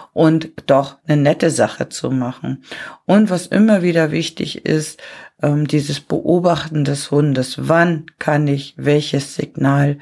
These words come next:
jetzt einsetzen? Was soll ich belohnen? Was soll ich unterstützen? Denn die Frage, ähm, warum soll ich einen Hund belohnen, wenn er jetzt da zum Beispiel zur Katze guckt? Warum soll ich das loben? Die wird mir sehr, sehr oft gestellt.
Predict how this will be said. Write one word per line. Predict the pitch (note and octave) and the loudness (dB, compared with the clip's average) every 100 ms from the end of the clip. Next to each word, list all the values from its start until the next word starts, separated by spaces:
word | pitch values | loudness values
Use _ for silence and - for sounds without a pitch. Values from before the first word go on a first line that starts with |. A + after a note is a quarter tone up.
| - | -12
jetzt | _ D#3 C#3+ - - - | _ 0 0 -2 -6 -2
einsetzen? | C#3 C#3 C#3 C#3+ - C#3+ C3+ | -2 -2 -2 -4 -4 -6 0
Was | D3+ D#3 | 0 0
soll | C#3+ C#3 | 0 0
ich | C3+ - | -2 -2
belohnen? | D3 C3+ C3+ C#3 C3+ | 0 0 0 0 0
Was | C#3 C#3 | 0 0
soll | C#3 C3+ | -2 -2
ich | C3+ | -4
unterstützen? | C3+ C3+ C3 - - - - - B2+ B2+ - - - - - | -6 -4 -6 -8 -6 -6 -6 -6 -4 -6 -10 -12 -10 -12 -2
Denn | D3+ D3+ | 0 2
die | C#3+ D3 | 0 -2
Frage, | - - D#3 F3+ F#3+ G3 F#3+ - - - - | -4 -2 2 4 4 2 2 -8 -20 -20 -2
ähm, | D#3 D#3 D#3+ D#3+ D#3+ D3+ _ _ _ - | 2 4 2 2 0 -4 _ _ _ -14
warum | C3+ D3+ C#3 D#3+ G#3+ | -4 -2 0 4 4
soll | G3 D#3+ | 4 2
ich | E3 - | 2 0
einen | C3+ D3 | 0 0
Hund | D3 F3+ F3+ | 0 0 0
belohnen, | D3 C#3 C#3 E3 G3+ F#3+ E3+ C#3+ | -2 0 0 2 4 4 2 2
wenn | D#3 E3 | 2 0
er | - D3 | 0 -2
jetzt | D3 D#3 - - | 0 -4 -4 0
da | D3+ D3+ | 2 2
zum | - D3 | -2 -2
Beispiel | D3 - - | -2 -4 -8
zur | - - | -6 -8
Katze | - - - - | -4 -4 -4 -8
guckt? | - - F3 - | -10 -4 -4 -4
Warum | - C#3+ C#3 | -4 -2 -2
soll | C#3 C#3+ | 0 0
ich | D3+ | 0
das | - C3+ | -4 -6
loben? | D#3+ D3 C#3+ | 0 0 0
Die | C3+ C#3 | -2 -2
wird | D#3 E3+ | -4 -2
mir | D3+ | 0
sehr, | D3 E3 | 4 2
sehr | D#3+ D3+ - | 2 0 0
oft | D3+ - - | -2 -6 -6
gestellt. | D3 - - C3+ C3 B2 | -6 -4 0 2 0 -4